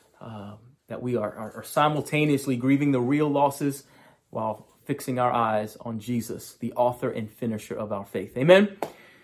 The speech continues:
Amen. We're gonna continue in the Word. We're pretty much already in it, but we're gonna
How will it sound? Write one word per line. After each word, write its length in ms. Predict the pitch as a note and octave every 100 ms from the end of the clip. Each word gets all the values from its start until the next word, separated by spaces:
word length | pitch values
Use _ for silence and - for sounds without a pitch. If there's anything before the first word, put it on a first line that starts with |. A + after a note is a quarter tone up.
| -
Amen. 360 | D3 D3+ C#3 A#2+ -
We're 100 | G#3+
gonna 120 | F#3+
continue 480 | F3+ D#3 A#3+ A3 G3
in 80 |
the 80 | F3
Word. 380 | D3+ F3 F3+ D#3
We're 160 | E3 D#3
pretty 300 | - F3 E3
much 160 | E3
already 360 | D#3 D#3+ C#3+ D3
in 120 | D3+
it, 140 | D#3
but 120 | D3 B2+
we're 140 | C#3+
gonna 260 | D3 B2